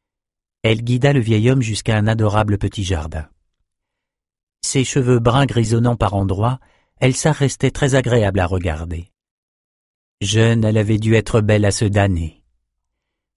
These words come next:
Aujourd'hui, la splendeur avait cédé le pas à la distinction, ce qui pouvait avoir ses avantages.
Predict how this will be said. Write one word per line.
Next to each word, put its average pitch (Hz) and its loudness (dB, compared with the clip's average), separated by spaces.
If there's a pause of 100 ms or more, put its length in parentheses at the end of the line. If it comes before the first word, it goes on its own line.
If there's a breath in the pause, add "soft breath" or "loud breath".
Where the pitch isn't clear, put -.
(120)
Aujourd'hui, 113 0
la 117 2
splendeur 120 0
avait 107 0
cédé 113 -2
le 107 2
pas 113 0
à 110 0
la 104 0
distinction, 101 -4
ce - -8
qui 113 -6
pouvait 113 0
avoir 104 0
ses 104 -2
avantages. 85 -4